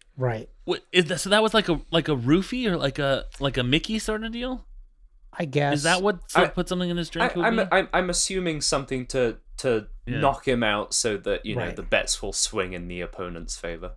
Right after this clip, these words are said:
Speaker 1: Right.
Speaker 2: Right.
Speaker 1: Or just slow him down. Just something that, like,
Speaker 2: Right.
Speaker 3: Yeah.
Speaker 1: maybe not necessarily knock him out, but, like, for
Speaker 3: Well,
Speaker 1: sure,
Speaker 3: yeah,
Speaker 1: like,
Speaker 3: yeah.
Speaker 1: I mean, imagine, you know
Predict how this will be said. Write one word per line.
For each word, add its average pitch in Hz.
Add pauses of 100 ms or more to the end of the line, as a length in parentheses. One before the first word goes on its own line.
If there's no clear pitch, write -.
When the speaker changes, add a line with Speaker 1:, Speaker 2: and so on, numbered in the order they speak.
Speaker 1:
Right. 120
Speaker 2:
Right. -
Speaker 1:
Or 185
just 180
slow 147
him 131
down. 120
Just 131
something 165
that, 160
like, 160
Speaker 2:
Right. 104
Speaker 3:
Yeah. 87
Speaker 1:
maybe 240
not 233
necessarily 196
knock 156
him 139
out, 165
but, 170
like, 156
for -
Speaker 3:
Well, 185
Speaker 1:
sure, 180
Speaker 3:
yeah, 175
Speaker 1:
like, 147
Speaker 3:
yeah. 143
Speaker 1:
I -
mean, 151 (160)
imagine, 196
you 180
know 143